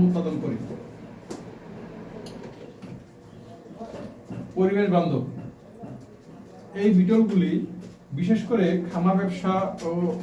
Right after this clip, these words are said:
পোষ্য পাখি, মাছ প্রেমীদের জন্য একটি দারুণ সম্পদ। সঠিক যত্ন ও পরিবেশ নিশ্চিত করলে সহজেই এটি লাভজনক বাণিজ্যিক উৎপাদনে রূপান্তর করা যায়। প্রোটিনের ভাণ্ডার। পোষ্য প্রাণীর সুস্বাস্থ্য দ্রুত বৃদ্ধির জন্য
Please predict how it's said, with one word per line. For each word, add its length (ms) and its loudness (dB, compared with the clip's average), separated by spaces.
পোষ্য 360 -2
পাখি, 380 0
মাছ 320 -2
প্রেমীদের 400 -2
জন্য 160 -2
একটি 260 -4
দারুণ 280 0
সম্পদ। 380 -4
সঠিক 240 6
যত্ন 260 0
ও 300 -4
পরিবেশ 380 4
নিশ্চিত 360 -2
করলে 360 0
সহজেই 440 2
এটি 380 2
লাভজনক 640 4
বাণিজ্যিক 480 0
উৎপাদনে 480 -2
রূপান্তর 440 -4
করা 260 -2
যায়। 180 -4
প্রোটিনের 420 4
ভাণ্ডার। 520 -2
পোষ্য 260 2
প্রাণীর 300 4
সুস্বাস্থ্য 680 4
দ্রুত 180 2
বৃদ্ধির 460 4
জন্য 420 2